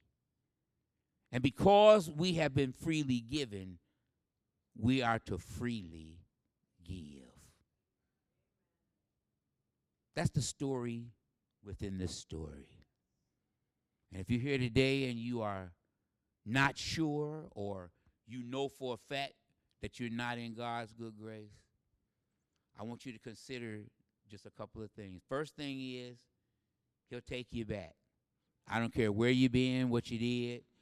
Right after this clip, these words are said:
he'll take you back. Thank you for that, 'cause that is a good offer. Okay?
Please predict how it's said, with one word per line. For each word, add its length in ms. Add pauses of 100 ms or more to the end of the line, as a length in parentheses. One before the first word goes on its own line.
(280)
he'll 140
take 280
you 100
back. 320 (760)
Thank 280
you 100
for 180
that, 280
'cause 140
that 180
is 200
a 60
good 260
offer. 440 (1040)
Okay? 380